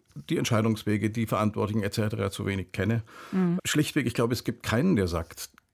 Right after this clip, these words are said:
Speaker 1: jetzt, äh, das ist alles toll gelaufen. Die meisten Leute dürften sprachlos sein.
Speaker 2: Markus Pindur ist zugeschaltet, auch aus dem Hauptstadtstudio. Herr Pindur, warum hat denn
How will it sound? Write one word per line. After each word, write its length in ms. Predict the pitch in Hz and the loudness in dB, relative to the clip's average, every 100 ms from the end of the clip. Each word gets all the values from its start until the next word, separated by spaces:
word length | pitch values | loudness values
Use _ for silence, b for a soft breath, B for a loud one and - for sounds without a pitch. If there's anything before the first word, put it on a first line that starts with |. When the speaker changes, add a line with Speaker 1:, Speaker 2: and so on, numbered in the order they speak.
| _ | _
Speaker 1:
jetzt, 540 | - 87 - - - - | -4 -2 -2 -4 -8 -10
äh, 200 | - 82 80 | -6 -6 -4
das 180 | 98 - | -4 -4
ist 140 | - | -6
alles 300 | - 82 92 | -4 -2 -4
toll 220 | - 87 80 | -2 -2 -2
gelaufen. 580 | 92 98 117 - 95 - _ - 107 | 2 2 2 0 0 -6 _ -8 -2
Die 40 | |
meisten 340 | 80 90 - | -2 -2 -2
Leute 260 | 117 110 107 | 0 0 -2
dürften 320 | 101 101 - | -6 -6 -8
sprachlos 480 | 110 120 135 131 120 | -6 -4 -2 -2 -4
sein. 240 | - 104 - _ B B B B B | -4 -6 -8 _ B B B B B
Speaker 2:
Markus 340 | 208 208 240 | 2 4 2
Pindur 360 | - 277 302 185 | 6 8 8 8
ist 160 | 180 | 4
zugeschaltet, 580 | - 190 185 175 175 202 | 4 2 2 0 0 0
auch 160 | 170 190 | 0 0
aus 160 | 185 | 0
dem 160 | - 180 | 2 0
Hauptstadtstudio. 1160 | 175 185 - 214 - - - 233 233 226 226 220 | 0 -2 -2 -2 0 -4 0 2 6 8 8 8
Herr 160 | 214 | 4
Pindur, 520 | 190 233 233 226 214 190 | 4 6 8 8 4 2
warum 300 | 220 240 226 | 4 4 4
hat 140 | 262 | 4
denn 220 | 262 247 | 4 4